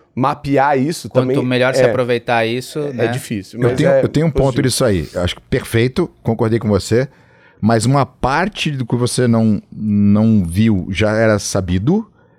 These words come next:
Speaker 3: mas uma parte que você tá vendo hoje, você mesmo tá construindo.
Speaker 1: É,
Speaker 3: Então
Speaker 1: isso
Speaker 3: tem,
Speaker 1: é legal.
Speaker 3: então tem uma discussão ali do Ventures e tal, e a gente participando nos conselhos, também o sonho aumentou,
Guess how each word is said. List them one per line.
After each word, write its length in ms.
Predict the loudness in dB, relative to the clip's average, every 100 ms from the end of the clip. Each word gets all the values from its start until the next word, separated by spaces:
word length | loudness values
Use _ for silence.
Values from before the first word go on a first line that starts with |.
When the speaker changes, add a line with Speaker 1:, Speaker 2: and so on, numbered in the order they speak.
| _ -4
Speaker 3:
mas 340 | 0 2 2
uma 200 | 0 -2
parte 540 | -4 -4 -2 -2 -4 -8
que 80 |
você 80 | -6
tá 140 | -2 0
vendo 300 | 0 0 2
hoje, 260 | 2 0
você 260 | -2 -2 0
mesmo 220 | 0 -2
tá 80 | -4
construindo. 640 | -4 -2 0 2 0 -2 0
Speaker 1:
É, 360 | 2 4 4
Speaker 3:
Então 140 | 2 0
Speaker 1:
isso 80 |
Speaker 3:
tem, 120 | 0 -2
Speaker 1:
é 60 | -2
legal. 380 | 0 0 0 -2
Speaker 3:
então 160 | -4 -2
tem 160 | 0
uma 160 | 0 0
discussão 480 | 0 -2 0 0 0
ali 480 | 2 2 2 0
do 200 | 0 -2
Ventures 520 | 0 0 0 0 0 0
e 80 |
tal, 400 | 0 0 2 2
e 60 | 2
a 40 |
gente 160 | 0 -4
participando 520 | -4 -6 -4 -4 -2
nos 160 | -2 -4
conselhos, 720 | -4 -4 -2 2 2 0 -8 _ _ _ _ -20 -6
também 600 | -2 0 0 0 0 2
o 80 | 0
sonho 240 | 0 0
aumentou, 560 | 0 0 0 2 2